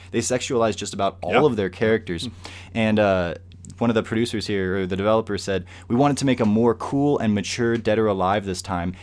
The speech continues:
Speaker 1: and to that end, we made a conscious decision to make the characters less sexualized." I know you wanted to talk about this specifically. So we have a Dead or Alive coming out. Everyone's excited, of course, but it's gonna be less sexualized. What does that say to you?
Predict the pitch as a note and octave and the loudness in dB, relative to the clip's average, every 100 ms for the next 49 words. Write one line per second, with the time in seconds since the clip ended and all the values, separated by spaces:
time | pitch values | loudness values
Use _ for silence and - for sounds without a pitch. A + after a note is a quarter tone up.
0 | - A2 F#2 F3 E3+ C#3+ A#2+ A2 G#2+ - | -8 -6 -4 -2 0 2 4 2 0 -2
1 | A2 A2+ G#2 F#2 - A2 A#2 C3 - B2 | 0 2 0 -2 -2 -2 -2 -6 -8 -8
2 | - G2+ G#2 F#2+ G2 G2 F#2 G2 - G2 | -6 -4 -4 -4 -4 -4 -6 -10 -6 -6
3 | G2 F#2+ F#2 F2+ F#2 G2 A2+ - - - | -6 -8 -8 -6 -4 -4 -4 -8 -10 -10
4 | - G2 - G2 F2+ C2+ B1 - - - | -6 -4 -6 -8 -6 -6 -10 -14 -20 -20
5 | - - - - - - - - A2+ C3 | -20 -20 -20 -20 -20 -20 -14 -4 0 2
6 | C3 C3 C3 B2 A2 A2 G2 G#2 G2 G2 | 2 2 2 0 -2 -2 -2 -2 -4 -4
7 | F#2 - F#2+ G#2+ G2 F2+ F2+ F2+ A2+ G#2+ | -8 -8 -6 -6 -6 -6 -8 -4 0 0
8 | A2+ A#2 G2 F2+ A#2 B2+ C#3 A#2 G#2+ G#2 | 0 0 -2 0 0 2 0 0 0 -2
9 | - A2+ G2 F#2 F2 - A#2+ B2+ A#2 G#2 | -4 -6 -4 -4 -4 -4 0 2 0 -2
10 | G2 F#2+ F#2 F2 - G#2 F2 - F#2+ G#2+ | -2 -2 -4 -8 -4 -2 -2 -4 -6 -2
11 | G2 F#2 A2+ G#2 F#2 F2+ F#2+ G#2 - F2+ | -2 -4 -4 -4 -4 -6 -4 -4 -6 -10
12 | - G2 - F2+ E2 F2 G2 G#2+ A2+ F#2+ | -8 -8 -6 -6 -6 -6 -4 -2 -2 -2
13 | G2+ - F#2+ F2+ F2 - | -4 -2 -4 -6 -8 -10